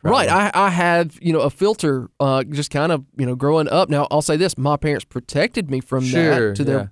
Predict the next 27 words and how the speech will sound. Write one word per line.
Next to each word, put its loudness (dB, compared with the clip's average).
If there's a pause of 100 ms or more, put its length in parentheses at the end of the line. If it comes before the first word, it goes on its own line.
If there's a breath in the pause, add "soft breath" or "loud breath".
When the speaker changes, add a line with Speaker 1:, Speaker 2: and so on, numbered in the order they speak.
Speaker 1:
to 0
the -2
best -2
extent. -2 (480 soft breath)
But 2
my 2
dad 2
also 0
wanted 0
me 0 (440 soft breath)
to -2
be 0
around 0 (300)
his 0
friends -2
and -2
his -4 (180)
friends' 0
kids 0
and 2
Speaker 2:
Yeah, 2
Speaker 1:
all 2
that 2
Speaker 2:
yeah. 0
Speaker 1:
kind -4
of -2
stuff. -4